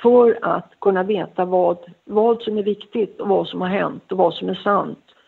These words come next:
och vad som inte är sant. Och då blir allting väldigt mycket enklare. Om man utelämnar allt det här, eh, kring karaktär och, eh,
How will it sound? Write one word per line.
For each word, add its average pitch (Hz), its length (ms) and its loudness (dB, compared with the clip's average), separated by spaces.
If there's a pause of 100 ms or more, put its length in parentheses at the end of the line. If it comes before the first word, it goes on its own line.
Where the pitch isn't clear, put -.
och 180 80 -6
vad 185 160 -2
som 208 140 -4
inte 214 280 -2
är 269 100 -2
sant. - 380 -8 (680)
Och 214 120 4
då 254 140 4
blir 247 200 2
allting 220 380 2
väldigt 208 360 -2
mycket 226 260 0
enklare. 220 640 -4 (140)
Om 202 120 -4
man 208 160 -2
utelämnar 240 920 2
allt 262 400 0
det 254 80 2
här, 180 440 -2 (520)
eh, 196 240 -2
kring 214 360 0
karaktär 202 840 0
och, 190 460 -4
eh, 185 500 2